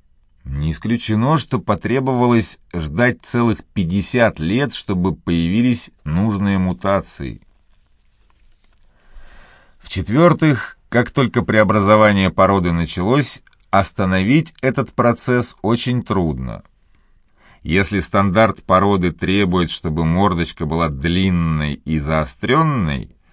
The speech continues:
то всегда можно представить кошку с ещё более длинной и заострённой мордочкой, чем в данный момент. Несомненно, именно этим объясняется, как персидские кошки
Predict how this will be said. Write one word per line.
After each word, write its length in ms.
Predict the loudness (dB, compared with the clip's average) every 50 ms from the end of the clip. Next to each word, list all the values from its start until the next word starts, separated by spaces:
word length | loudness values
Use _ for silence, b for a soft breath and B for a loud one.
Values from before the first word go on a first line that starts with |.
| b b b b b b b b b _
то 100 | -6 -6
всегда 560 | -6 -6 -6 -6 -4 -2 2 4 4 4 4
можно 400 | 4 2 2 2 2 2 0 -2
представить 720 | 0 -2 -4 -4 -4 -6 -2 0 0 0 2 0 -2 -4
кошку 520 | -14 -12 -2 0 0 0 0 -2 _ -4 -4
с 140 | -4 -4 -8
ещё 600 | -6 -4 -4 -2 -4 -4 -6 -6 -2 -2 -2 0
более 520 | 0 0 2 2 2 4 2 2 0 0
длинной 680 | -2 -2 -4 -2 0 0 0 0 0 0 0 0 -2 -2
и 200 | -4 -4 -4 -4
заострённой 840 | -2 0 0 0 0 -2 -6 -6 -4 -2 0 0 0 0 0 0 0
мордочкой, 800 | 0 0 0 -2 -2 -2 -4 -6 -6 -6 -8 _ -4 -4 -4 -6
чем 380 | -8 -4 -2 -2 0 0 -2
в 100 | -4 -4
данный 420 | -2 -2 0 0 0 0 0 0 0
момент. 520 | 0 0 -2 -2 -4 -6 -8 -12 -14 -18 _ _ _ _ _ _ _ _ _ _ _ _ _ _ _ _ _ _ _ _ _ _
Несомненно, 880 | -8 -4 -2 0 0 -2 -2 -4 -4 -2 -2 0 0 0 0 2 2 2
именно 380 | 2 2 2 0 0 -2 -4 -4 _
этим 500 | 0 0 0 0 -2 -4 -4 -4 -6 B B B B B B B B B
объясняется, 880 | -4 -2 0 2 2 2 2 2 -2 -2 0 2 2 2 0 0 -6 -4
как 240 | 0 0 -2 -2 -2
персидские 640 | -4 -4 -4 -2 -4 -4 -4 -4 -6 -8 -4 -4 -4
кошки 720 | -4 -2 -2 -2 -2 -2 -4 _ -4 -2 -2 -2 -4 -6